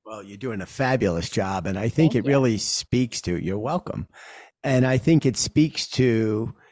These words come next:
Speaker 1: you know, the importance of values, the importance of people, and the importance of talking about real issues that affect us all, that tie us all together, that bind us all,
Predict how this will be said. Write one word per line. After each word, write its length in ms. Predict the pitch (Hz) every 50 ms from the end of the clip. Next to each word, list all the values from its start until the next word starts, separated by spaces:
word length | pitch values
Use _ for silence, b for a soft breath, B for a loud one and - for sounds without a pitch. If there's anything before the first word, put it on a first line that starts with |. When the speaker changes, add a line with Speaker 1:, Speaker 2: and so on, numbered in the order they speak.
| b b b b _ _ _ _
Speaker 1:
you 100 | 156 131
know, 240 | 120 120 120 120 - - -
the 320 | 123 107 127 127 135 123
importance 960 | 117 120 117 - - - 143 151 151 135 123 120 123 123 120 - - - - - _ _ -
of 540 | 113 117 113 110 110 104 101 98 95 113 - -
values, 1080 | 104 85 120 120 117 117 123 131 131 131 131 127 127 127 123 123 120 - - - b b b b b b b _
the 120 | - 113
importance 600 | 107 98 - - - 127 127 123 - 123 - -
of 200 | 117 104 - _ -
people, 600 | - - - 120 107 - - 67 50 - - _ _ _ _ _ b b b b b b _ _ _ -
and 260 | 107 107 110 110 107
the 100 | 110 110
importance 680 | 104 98 - - - 117 117 117 110 104 98 - - - - _
of 580 | - 95 101 101 98 98 98 98 98 101 - b b b b _ -
talking 360 | - 131 135 123 - 123 117
about 400 | 104 90 104 104 104 - 87 87
real 300 | 104 107 104 101 95 92
issues 480 | 92 87 - - 87 82 80 80 78 -
that 160 | 95 92 85
affect 400 | 85 - - 101 95 - - 98
us 160 | 92 - -
all, 240 | 92 92 92 90 90
that 180 | 82 82 -
tie 280 | - - 104 98 98 95
us 180 | 98 92 - 87
all 140 | 90 92
together, 560 | 85 - 90 80 85 92 92 90 80 87 87 76
that 180 | 76 78 -
bind 320 | - 92 92 95 95 92 87
us 200 | 92 - - 85
all, 440 | 82 85 82 82 82 80 73 B